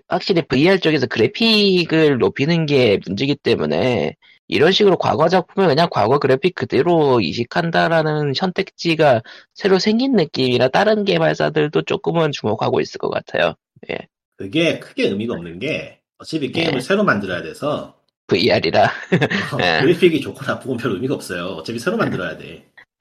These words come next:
Speaker 1: 예, 그건
Speaker 2: 텍스처로,
Speaker 1: 문제긴 해.
Speaker 2: 체-, 텍스처로 다 다시 만들어야 되고 맵도 다 마-, 다 다시 만들어야 되고 싹 다 다시 만들어야 돼요, 사실.
Speaker 1: 예.
Speaker 2: 그 기본적인 컨셉 아트가 남아있다는 소-, 소-, 수준의 이야기밖에 안 돼서.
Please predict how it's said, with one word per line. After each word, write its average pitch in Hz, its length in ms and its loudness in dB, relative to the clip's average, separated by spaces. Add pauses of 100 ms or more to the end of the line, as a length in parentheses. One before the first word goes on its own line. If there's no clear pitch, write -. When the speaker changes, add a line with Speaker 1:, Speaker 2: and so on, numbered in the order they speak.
(120)
Speaker 1:
예, 67 400 -6 (280)
그건 - 240 0
Speaker 2:
텍스처로, 208 280 2
Speaker 1:
문제긴 - 200 -2 (100)
해. - 120 -16
Speaker 2:
체-, - 200 -10
텍스처로 233 460 0
다 110 140 -4
다시 147 180 2
만들어야 107 380 0
되고 95 220 -6
맵도 92 240 -8
다 101 160 -6
마-, 131 160 2
다 131 220 -6
다시 147 180 0
만들어야 107 320 -4
되고 110 140 -12
싹 - 160 -8
다 240 80 -4
다시 220 180 -6
만들어야 113 380 -4
돼요, 85 160 -16
사실. - 360 -16 (380)
Speaker 1:
예. - 60 -6 (580)
Speaker 2:
그 104 140 -14
기본적인 156 600 0
컨셉 277 360 0
아트가 233 280 0
남아있다는 135 420 0
소-, 113 320 -6
소-, 143 100 -6
수준의 135 800 -4
이야기밖에 110 460 -6
안 - 100 -12
돼서. - 380 -18